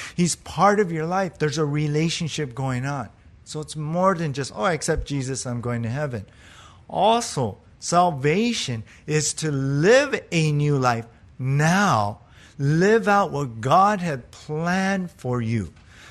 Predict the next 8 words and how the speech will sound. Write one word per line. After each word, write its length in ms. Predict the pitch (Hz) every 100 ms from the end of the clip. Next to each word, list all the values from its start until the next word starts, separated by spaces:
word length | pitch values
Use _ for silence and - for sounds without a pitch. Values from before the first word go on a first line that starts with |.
| -
Like, 180 | 165 165
listen 400 | 160 220 - 254
to 140 | 233 220
what 160 | 180
Ephesians 720 | 151 - 185 202 160 175 147
two 320 | - - 180 170
ten 460 | - 156 151 147
says. 360 | - 113 98